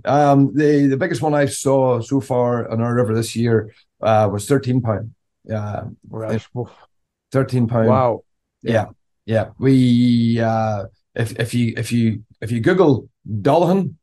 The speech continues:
Speaker 1: and hit images, probably, I think it's now the third or fourth photo across is my brother-in-law, Peter Walls, who caught a, a fantastic Dullahan, uh, with ten three-quarter pound on, on a wee, a wee size twelve shrimp fly quite a few years ago,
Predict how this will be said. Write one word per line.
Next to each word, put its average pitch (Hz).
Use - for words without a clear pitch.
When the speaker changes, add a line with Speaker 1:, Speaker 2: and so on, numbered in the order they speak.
Speaker 1:
and 110
hit 131
images, 160
probably, 156
I 120
think 175
it's 131
now 156
the 131
third 151
or 127
fourth -
photo 127
across 139
is 120
my 131
brother-in-law, 135
Peter 127
Walls, 123
who 117
caught 135
a, 117
a 107
fantastic 117
Dullahan, 113
uh, 110
with 98
ten 139
three-quarter 120
pound 120
on, 110
on 110
a 113
wee, 123
a 117
wee 123
size 117
twelve 113
shrimp 117
fly 107
quite 147
a 135
few 131
years 131
ago, 120